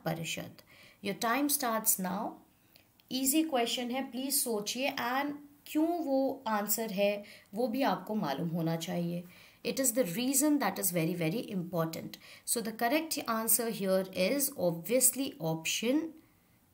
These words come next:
C। Okay, option C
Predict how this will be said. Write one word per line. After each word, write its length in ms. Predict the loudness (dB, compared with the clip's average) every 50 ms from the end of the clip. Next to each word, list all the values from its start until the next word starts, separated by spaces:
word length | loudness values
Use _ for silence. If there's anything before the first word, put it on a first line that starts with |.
| _ _ _ _ _
C। 880 | 2 6 8 8 8 8 8 8 6 6 6 4 2 2 0 -2 -4 -2 -2
Okay, 400 | -2 -2 0 0 0 0 0 0
option 420 | 0 0 0 2 0 2 2 6
C 260 | 6 6 6 6 4